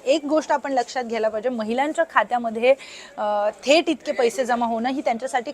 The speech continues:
खरंच मोठी गोष्ट आहे, कारण कर्ता पुरुष घरात असतो. अ, मागासलेलं ते राज्य आहे,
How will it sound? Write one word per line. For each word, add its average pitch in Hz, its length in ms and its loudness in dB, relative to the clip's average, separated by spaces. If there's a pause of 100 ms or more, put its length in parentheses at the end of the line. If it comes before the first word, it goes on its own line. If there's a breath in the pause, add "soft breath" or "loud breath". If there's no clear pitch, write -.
(100)
खरंच 285 260 4
मोठी 240 300 -2
गोष्ट 220 260 -4
आहे, 185 80 -4
कारण 226 260 -4
कर्ता 226 280 0
पुरुष 269 280 -2
घरात 240 340 0
असतो. 247 340 2 (280 loud breath)
अ, 226 240 4
मागासलेलं 262 680 0
ते 262 60 6
राज्य 233 300 2
आहे, 233 240 2